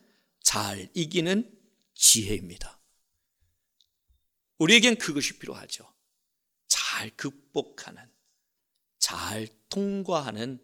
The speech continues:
잘 이기는 그런 지혜가 필요합니다. 록펠러가 어려움을 극복하는 다섯 가지 방법을 말했는데요. "아무리 어려워도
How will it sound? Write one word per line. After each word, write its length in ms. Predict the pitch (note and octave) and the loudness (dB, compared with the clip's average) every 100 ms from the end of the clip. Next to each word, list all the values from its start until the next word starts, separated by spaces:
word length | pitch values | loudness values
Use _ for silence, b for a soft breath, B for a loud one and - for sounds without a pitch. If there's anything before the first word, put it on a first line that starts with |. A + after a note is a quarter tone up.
| _ _ _ _ _ | _ _ _ _ _
잘 460 | - - - - - | 0 0 -6 -10 -10
이기는 760 | - E3+ E3+ E3 E3 G3 - - _ _ _ - - | -4 -2 0 -2 0 -4 -6 -16 _ _ _ -20 -16
그런 180 | E2+ F#2+ | -16 4
지혜가 640 | - - B2 A#2+ B2 D3 - _ _ _ | 8 8 8 2 0 -6 -10 _ _ _
필요합니다. 680 | - B2 G2+ - - - - _ _ _ _ _ _ b b b b - | -8 -6 -6 -8 -14 -18 -20 _ _ _ _ _ _ b b b b 4
록펠러가 1120 | C#3+ - A3+ A#3 G3+ E3 C#3 C3+ C3 A#2 A2+ | 8 12 12 12 12 10 8 8 10 8 4
어려움을 400 | - D#3 G3 G#3+ | 6 10 12 12
극복하는 440 | G3 F#3+ G#3 F#3+ E3 | 8 6 8 6 6
다섯 300 | D3 C#3+ F3 | 6 6 6
가지 220 | F3+ E3 | 4 4
방법을 500 | C#3 B2+ C#3 D3+ A#2+ | 0 -2 2 2 2
말했는데요. 720 | G#2 A2+ A2+ G#2 F2+ B2+ D3 - _ _ _ _ _ _ _ _ - - | 0 -2 -4 -6 -2 -2 -2 -8 _ _ _ _ _ _ _ _ -6 6
"아무리 340 | C3+ D#3+ E3 | 8 10 12
어려워도 600 | D#3 D3 D3 C3 E3 D#3 | 12 12 10 10 8 6